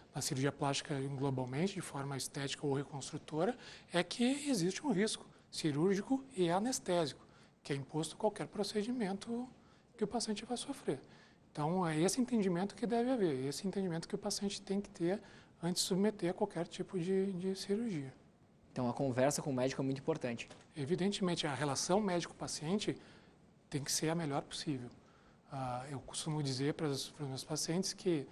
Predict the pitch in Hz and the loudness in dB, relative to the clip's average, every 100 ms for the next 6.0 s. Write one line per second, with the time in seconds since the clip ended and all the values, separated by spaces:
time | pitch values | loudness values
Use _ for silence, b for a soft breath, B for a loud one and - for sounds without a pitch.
0 | B B - 143 - 160 151 156 156 143 | B B -6 -4 2 2 4 2 0 2
1 | 160 151 190 - 165 180 170 147 175 202 | 4 4 4 2 0 0 2 2 4 2
2 | 175 151 147 - 160 160 135 202 269 B | 0 0 0 0 0 2 6 4 4 B
3 | B B B - 143 160 156 175 147 175 | B B B -18 -2 0 2 4 4 2
4 | 196 - - - - 208 208 175 185 185 | 0 -2 -12 -2 2 4 4 2 2 0
5 | 170 156 165 151 139 127 - 127 127 120 | 0 0 2 4 4 0 -6 -8 -8 -8